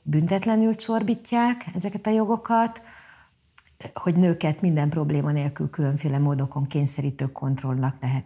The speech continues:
lehet kitenni, amiből mind a két ellen fontos, kényszerítő, mert fenyegető, mert ha nem felelnek meg neki, akkor büntetések érik őket,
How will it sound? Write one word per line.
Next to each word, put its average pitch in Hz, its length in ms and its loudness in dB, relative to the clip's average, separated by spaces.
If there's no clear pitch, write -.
lehet 127 320 -2
kitenni, 214 640 0
amiből 151 260 4
mind 151 220 2
a 143 100 0
két 143 340 -2
ellen 131 320 2
fontos, 220 680 0
kényszerítő, 196 800 0
mert 143 360 -2
fenyegető, 202 800 -2
mert 143 300 0
ha 160 80 -2
nem 156 280 0
felelnek 147 640 0
meg 139 240 0
neki, 139 280 -2
akkor 135 260 -2
büntetések 214 720 -2
érik 208 300 -2
őket, 202 480 -2